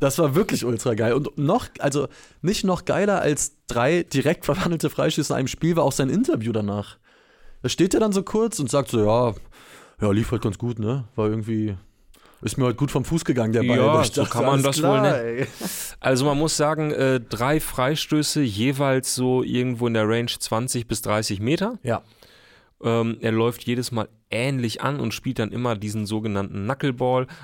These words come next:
Speaker 2: also, äh, lässt
Speaker 1: Genau.
Speaker 2: ihn so ein bisschen über die Mauer und dann geht er relativ schnell auch runter.
Speaker 1: Ja.
Speaker 2: Äh, relativ, äh, hart kommt er dann halt auch, ähm, auf den Torwart zu.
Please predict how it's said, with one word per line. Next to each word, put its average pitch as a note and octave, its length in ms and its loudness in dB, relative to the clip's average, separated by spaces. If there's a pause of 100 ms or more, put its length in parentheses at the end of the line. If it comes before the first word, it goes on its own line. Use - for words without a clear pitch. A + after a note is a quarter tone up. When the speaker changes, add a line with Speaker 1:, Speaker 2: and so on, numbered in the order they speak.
Speaker 2:
also, G#2+ 520 0
äh, G#2 100 0
lässt A2 260 2
Speaker 1:
Genau. A#2+ 80 2
Speaker 2:
ihn - 20 0
so A2 120 0
ein G#2+ 100 0
bisschen A2+ 380 0
über B2+ 280 2
die G#2+ 80 0
Mauer A#2 280 2
und A2 100 0
dann G#2 120 -2
geht A2 160 -2
er A2 220 0
relativ A#2 540 -2
schnell A2 260 -2
auch G#2 160 -2
runter. D#3 400 0
Speaker 1:
Ja. C3+ 240 0 (260)
Speaker 2:
Äh, - 120 -4
relativ, A2+ 920 -2 (160)
äh, - 280 -16
hart C3+ 460 -4
kommt D3 200 -2
er C#3 80 0
dann B2+ 180 -2
halt C3 140 -2
auch, B2+ 340 0
ähm, A2+ 300 0
auf A2+ 140 -2
den G#2+ 160 -2
Torwart C#3 320 0
zu. C#3+ 240 0